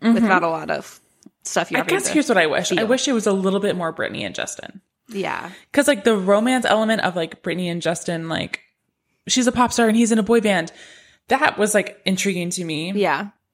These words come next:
Speaker 2: But I think the thing <laughs> that was a problem was that Cal was supposed to be like, well, I guess the other boyfriend was supposed to be like Justin, and he ended up being bad.
Speaker 1: Yeah.
Speaker 2: But, like,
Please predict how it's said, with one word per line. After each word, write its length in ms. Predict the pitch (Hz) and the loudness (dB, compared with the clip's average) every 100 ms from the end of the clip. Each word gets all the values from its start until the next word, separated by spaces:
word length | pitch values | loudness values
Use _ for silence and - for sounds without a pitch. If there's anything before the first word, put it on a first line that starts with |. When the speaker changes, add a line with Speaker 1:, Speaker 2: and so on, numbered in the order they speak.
| _ _ _ _ - _ _ _ _ - | _ _ _ _ -20 _ _ _ _ 2
Speaker 2:
But 680 | 202 190 185 185 - - - - - - _ _ _ _ _ - | 4 6 4 2 0 -4 -4 -14 -20 -20 _ _ _ _ _ -4
I 100 | 202 | 0
think 360 | - 254 - | 2 0 0
the 100 | 233 | -2
thing 240 | 220 214 208 | 0 -2 -2
<laughs> 80 | 220 | -4
that 200 | - 233 | -6 -4
was 120 | 226 | -6
a 40 | |
problem 580 | 190 214 233 190 165 196 - - - - - - 208 - | -2 0 2 2 0 -4 -12 -16 -16 -18 -20 -20 -20 -2
was 240 | 202 202 | 0 2
that 300 | 196 165 - | 2 2 -4
Cal 440 | - 214 214 208 | 0 2 4 4
was 140 | 196 202 | 0 0
supposed 200 | 208 196 | -2 -4
to 80 | 180 | -4
be 120 | 190 | 0
like, 280 | 165 156 - - | 0 -2 -10 -2
well, 160 | 285 370 | 2 4
I 120 | 339 | 4
guess 180 | 370 359 | 2 0
the 140 | - | 0
other 160 | 202 190 | 2 0
boyfriend 380 | 180 165 - 82 | -2 -6 -6 -10
was 120 | - | -10
supposed 140 | 180 | -12
to 40 | - | -10
be 60 | |
like 160 | - - | -10 -10
Justin, 460 | - 180 - - 185 - | -10 -8 -8 -8 -10 -8
and 100 | 185 | -4
he 160 | 202 | -2
ended 180 | 190 175 | -2 -2
up 80 | - | -8
being 200 | 82 - | -10 -8
bad. 260 | - - - | -8 -8 -2
Speaker 1:
Yeah. 360 | 196 147 - - | 0 0 -2 0
Speaker 2:
But, 100 | 214 | 4
like, 360 | 233 208 - | 4 2 -4